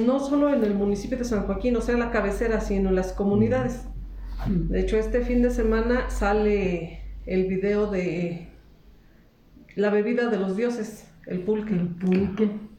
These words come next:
Speaker 1: Ese lo realizamos en la comunidad de San Cristóbal con el señor Álvaro, Álvaro Martínez. Esos videoblogs todos están, este, en la página de municipio de San Joaquín.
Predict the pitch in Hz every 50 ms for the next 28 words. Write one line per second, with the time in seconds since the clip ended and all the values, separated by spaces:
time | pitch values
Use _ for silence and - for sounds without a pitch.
0 | - - 202 208 214 214 254 247 233 214 196 185 185 185 190 180 180 180 180 -
1 | 208 208 214 214 220 202 196 190 196 190 185 180 185 190 196 202 196 - 190 185
2 | 185 - 175 - - - 226 233 247 277 294 277 - - - - - - - -
3 | - - - 202 190 185 185 185 - 196 190 190 190 196 196 196 190 190 190 185
4 | 180 180 180 - 190 202 208 208 208 196 185 175 180 185 185 - 269 302 294 262
5 | 269 - - - - - 208 247 254 294 294 - 262 247 220 240 240 247 269 285
6 | 285 277 277 - 277 269 269 254 240 233 233 - 247 240 247 254 254 247 - -
7 | - 190 185 185 180 180 - - - - - - 202 208 202 202 - 233 240 240
8 | 254 262 247 220 196 185 185 185 180 180 180 180 185 190 196 196 190 - 220 -
9 | 247 226 214 - 190 180 180 185 185 - 262 320 339 - -